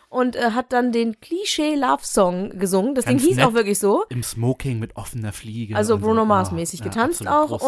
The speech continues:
Speaker 1: Und,
Speaker 2: Kino.
Speaker 1: äh, wenn man sich den Text anhört, lacht man sich auch die ganze Zeit einfach nur schlapp darüber. Ich hab das gefeiert. Ich hab dafür tatsächlich auch angerufen.
Speaker 2: Ich auch.
Speaker 1: Aber
Speaker 2: Ich fand ihn
Speaker 1: leider,
Speaker 2: großartig.
Speaker 1: leider hat's
Speaker 2: Nicht
Speaker 1: der
Speaker 2: gewonnen.
Speaker 1: Rest nicht gewollt. Schade.
Speaker 2: Nee.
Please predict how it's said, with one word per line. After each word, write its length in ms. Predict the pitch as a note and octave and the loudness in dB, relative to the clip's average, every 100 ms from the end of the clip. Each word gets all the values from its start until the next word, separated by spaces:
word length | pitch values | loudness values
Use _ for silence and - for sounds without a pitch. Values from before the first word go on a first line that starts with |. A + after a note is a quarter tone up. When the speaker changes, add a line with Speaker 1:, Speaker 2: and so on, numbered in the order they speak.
| C#4 | 2
Speaker 1:
Und, 80 | C4 | 2
Speaker 2:
Kino. 120 | A#3+ | 2
Speaker 1:
äh, 280 | B3 B3 B3 | 4 2 -2
wenn 180 | - A#3 | -6 0
man 120 | A#3+ G#3+ | 0 0
sich 80 | |
den 100 | G#3+ | -4
Text 260 | G#3+ C#4 - | -2 -4 -2
anhört, 340 | G#3+ A3+ A3+ A3+ | -2 0 -2 -2
lacht 240 | A3 - | -6 -6
man 100 | A3+ | -6
sich 140 | A3 | -6
auch 40 | A3 | -6
die 100 | A3+ | -2
ganze 240 | A3 A#3 | -2 -2
Zeit 80 | A3 | -4
einfach 180 | G#3+ A#3 | -2 -2
nur 140 | A3 | -4
schlapp 260 | G#3 A3+ - | -2 -4 -2
darüber. 320 | F#3 F3 A3 - - _ | -4 -2 -4 -6 -20 _
Ich 260 | - E4 E4+ | -2 -2 -2
hab 120 | F#4+ | -8
das 160 | D4+ - | -6 -6
gefeiert. 400 | C#4 C4+ C4+ C#4 | -4 -2 0 -2
Ich 220 | C#4 - | -6 -8
hab 160 | C#4+ - | -8 -6
dafür 300 | D4+ - D4 | -6 -4 -4
tatsächlich 500 | C#4+ A#3+ A#3+ B3 - | -4 -2 -2 -4 -4
auch 120 | A#3+ | -4
angerufen. 580 | - A#3+ A3+ G#3 A#3 C4+ - | -2 -4 -4 -6 -8 -12 -14
Speaker 2:
Ich 180 | - F3+ | -10 -4
auch. 160 | F#3+ | -2
Speaker 1:
Aber 360 | B3+ B3 C4 C4 | 0 2 4 4
Speaker 2:
Ich 60 | B3 | 4
fand 120 | A#3+ | 4
ihn 40 | B3 | 6
Speaker 1:
leider, 120 | A#3+ | 6
Speaker 2:
großartig. 420 | A#3+ F#3+ G#3 - _ _ _ - | 4 0 -8 -16 _ _ _ -10
Speaker 1:
leider 600 | B3 A#3 A#3 A3+ A3 G#3+ | -2 0 2 2 2 0
hat's 80 | A3 A3+ | -8 -12
Speaker 2:
Nicht 100 | - | -10
Speaker 1:
der 60 | |
Speaker 2:
gewonnen. 140 | A3 G3+ | -6 -4
Speaker 1:
Rest 260 | F3+ - G3 | -4 -6 -8
nicht 340 | F3 - - | -10 -10 -16
gewollt. 380 | E3 D#3+ E3 - A3 | -10 -8 -8 -14 -20
Schade. 260 | - - | -6 -4
Speaker 2:
Nee. 60 | A3 | -4